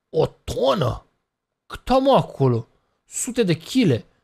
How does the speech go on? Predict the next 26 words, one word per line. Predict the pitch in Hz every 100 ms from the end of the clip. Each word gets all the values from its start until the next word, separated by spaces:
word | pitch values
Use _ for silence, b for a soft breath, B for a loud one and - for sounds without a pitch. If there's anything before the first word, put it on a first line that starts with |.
| _ _ _ _ _ _ _ _ _ - 180 214 233
Da, | 240 202 -
nu | - 180
știu | 240 -
ce | 175 - - 285
sunt, | - 135 117
aia | 139 165
e |
problema. | 131 135 131 135 127 - _ _ _ _ _
Sunt | - 165 147
monstru, | 135 180 285 247 160 -
ce | 135 208
sunt? | 151 123 113 _ _ _ _ _ _ _ _ _ _
Ah, | - 185
cu | 202
click | 185 196
stânga | - 214 214
nu | 208
mai | 208
văd, | 170 135 214 156
închid | 135 131 165
ochii. | 185 170 117 - _ _ _ _ _ - _ _ _ _ _ _ _ _ -
Tap | 180 190
the | 196
screen | 165 - 160 185
to | 185
continue. | 196 165 143 - - 185 139 113